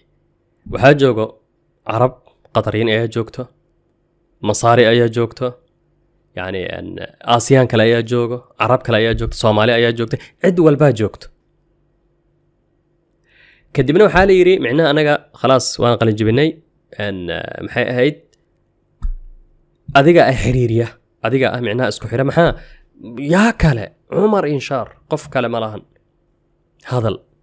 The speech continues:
Yani, cajiib. Shay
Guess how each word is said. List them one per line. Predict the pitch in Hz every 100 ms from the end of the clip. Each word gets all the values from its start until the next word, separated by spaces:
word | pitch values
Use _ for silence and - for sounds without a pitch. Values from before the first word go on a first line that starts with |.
| _ _ _ _ _ _ _ _ _ _ _ _ _ _ _ _ _ _ _ _ _ _ _ _ _ -
Yani, | - - - _ _ -
cajiib. | 120 170 170 - - _ _
Shay | - 208